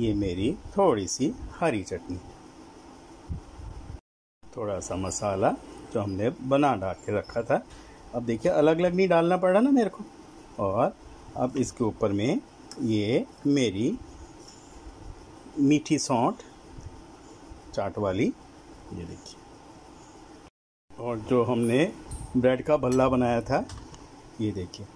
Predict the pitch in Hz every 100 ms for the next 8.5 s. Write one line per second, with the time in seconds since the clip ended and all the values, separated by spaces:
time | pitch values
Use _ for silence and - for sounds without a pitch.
0 | - 131 113 135 113 120 120 147 151 123
1 | 120 117 120 113 117 - 110 104 104 120
2 | 220 - - - - - - 104 101 135
3 | - - - - - - - - - 113
4 | 110 143 - 127 117 - 120 113 113 147
5 | 120 123 - 120 110 - 170 262 - -
6 | - - - - - - 123 - 113 107
7 | 127 233 - - - - - - - -
8 | - - - - -